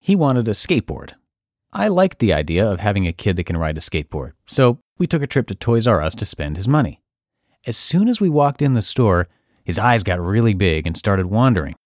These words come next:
I had hoped to make a beeline for the sports section, but immediately realized that this shopping trip was not going to happen as I envisioned. As we were walking, I mean, as I was pulling him,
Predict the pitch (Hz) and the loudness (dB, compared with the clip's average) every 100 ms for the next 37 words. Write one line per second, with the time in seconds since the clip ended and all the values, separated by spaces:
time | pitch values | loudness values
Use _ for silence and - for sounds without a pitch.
0 | _ _ _ _ _ - - 139 139 - | _ _ _ _ _ -2 2 4 2 2
1 | 117 110 85 107 113 98 87 - 85 - | 0 2 0 2 2 2 0 -4 -8 -8
2 | 117 110 - - 80 - 90 92 95 120 | -2 -2 -2 -6 -6 -4 -2 0 2 2
3 | 120 95 90 104 104 95 92 90 95 - | 2 0 0 2 2 2 0 -4 -4 0
4 | 101 95 90 - 85 80 95 117 156 147 | 0 0 -4 -4 -6 -6 -2 0 2 0
5 | - 123 123 110 104 73 80 78 87 87 | -2 0 0 0 -2 -4 -8 -8 -8 -6
6 | 80 80 92 135 95 - _ _ _ _ | -6 -6 -2 -2 -2 -12 _ _ _ _
7 | _ _ _ 117 131 208 151 113 90 71 | _ _ _ -4 -2 0 2 2 0 -8
8 | 101 _ _ _ _ 80 76 73 - - | -14 _ _ _ _ -10 -8 -10 -12 -10
9 | 73 73 - 131 92 80 80 | -10 -12 -4 -2 -2 -4 -8